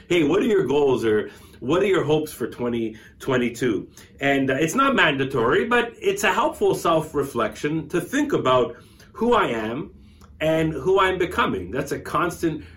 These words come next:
journey in my own life personally. Now, I nag my friends and family about it too. So now you know next year not to invite me to a dinner party in December because you'll probably get the question for the sake of conversation. Now, here's the thing. We can list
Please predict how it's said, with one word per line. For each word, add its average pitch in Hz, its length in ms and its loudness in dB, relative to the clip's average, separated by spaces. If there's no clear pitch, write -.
journey 143 460 0
in 123 280 -2
my 143 340 2
own 117 300 -2
life 113 300 -2
personally. 95 640 -2
Now, 175 360 2
I 160 140 0
nag 185 320 4
my 170 160 2
friends 180 340 0
and 151 160 -2
family 160 380 2
about 123 240 0
it 120 140 -4
too. 160 420 -2
So 135 240 -2
now 139 160 0
you 160 240 2
know 127 200 2
next 135 360 -4
year 110 320 0
not 120 240 -4
to 135 80 -2
invite 120 320 -2
me 113 180 -6
to 107 380 -4
a 101 80 -8
dinner 110 260 -4
party 101 340 -4
in 95 80 -6
December 104 380 -4
because 98 400 -6
you'll 95 140 -4
probably 107 400 -6
get 101 160 -8
the 95 80 -12
question 98 480 -10
for 104 120 -4
the 95 100 -8
sake - 220 -6
of - 80 -8
conversation. 90 680 -8
Now, 175 120 0
here's 208 260 2
the 170 80 2
thing. 127 320 0
We 165 180 2
can 175 220 2
list 151 260 2